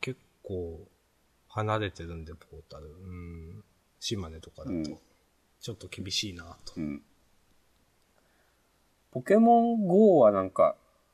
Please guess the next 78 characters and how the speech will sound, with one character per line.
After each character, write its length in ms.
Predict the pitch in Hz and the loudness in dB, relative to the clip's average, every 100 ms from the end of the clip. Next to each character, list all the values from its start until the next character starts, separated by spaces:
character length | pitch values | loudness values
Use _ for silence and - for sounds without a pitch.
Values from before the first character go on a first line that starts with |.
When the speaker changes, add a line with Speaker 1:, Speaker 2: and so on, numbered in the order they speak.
| _ | _
Speaker 2:
そ 180 | - 127 | -8 -2
の 60 | 127 | 0
辺 400 | 135 135 127 127 | 2 2 2 -2
も 140 | 120 | -4
ち 80 | - | -2
ゃ 60 | |
ん 60 | 123 | -2
と 80 | - | 0
考 340 | 120 113 120 | -2 0 0
え 60 | 117 | 2
ら 100 | 120 | 4
れ、 160 | 110 - _ _ _ | 2 -2 _ _ _
あ 240 | - 80 76 | -4 -2 -2
ー、 20 | |
わ 80 | 71 | -6
か 80 | - | -8
ん 80 | 107 | -8
な 100 | 117 | -6
い 40 | |
な。 180 | 78 76 - _ _ _ _ _ - | -6 -10 -14 _ _ _ _ _ 0
な 120 | 226 | 2
ん 40 | |
か 140 | 262 123 | 4 4
で 100 | 123 | 4
も、 240 | 117 101 - | 4 0 0
イ 120 | 214 | 4
ン 100 | 247 | 6
グ 80 | 175 | 6
レ 100 | 123 | 4
ス 300 | 101 90 82 | 2 0 0
み 140 | 113 | 0
た 140 | 107 98 | 2 2
い 60 | |
な 220 | 90 82 - _ _ _ _ _ _ _ _ _ _ _ _ _ | 2 0 -2 _ _ _ _ _ _ _ _ _ _ _ _ _
仕 180 | - | -4
組 180 | - 123 | 0 2
み 40 | 110 | 4
が 160 | 113 | 6
あ 40 | 151 | 6
る 100 | 127 | 4
ん 80 | |
だ 60 | 85 | 0
よ 80 | 78 | -6
な、 80 | 76 | -8
確 220 | - - | -10 -10
か。 140 | - - _ _ _ _ - | -14 -14 _ _ _ _ -18
Speaker 1:
う 40 | |
ん。 220 | 123 120 117 | -14 -12 -10
あ、 120 | 151 | -6
そ 180 | 139 110 | -4 0
う 60 | 87 | 0
な 100 | 87 | -2
ん 60 | |
で 80 | 82 | -10
す 100 | - | -14
か？ 120 | - | -12
Speaker 2:
ま 60 | 90 | -12
あ、 60 | 92 _ _ _ - | -14 _ _ _ -4
な 100 | 143 | -2
ん 20 | |
か 80 | 135 | 0
ポ 160 | - | 0
ケ 120 | 131 175 | 2 4
モ 200 | 190 190 | 4 4
ン 120 | 175 | 4
ジ 120 | 185 | 4
ム 140 | 180 | 6
み 160 | 120 104 | 4 4
た 120 | 104 95 | 2 2
い 40 | |
な 280 | 92 82 - - | 2 0 -2 -6
の 140 | 92 | 0
が 100 | 90 | 4
あ 80 | 87 | 4
っ 20 | |
て、 440 | - - 98 82 - _ _ _ _ | 4 0 0 0 -2 _ _ _ _
Speaker 1:
う 80 | 117 | -8
ん。 260 | 107 95 | -6 -8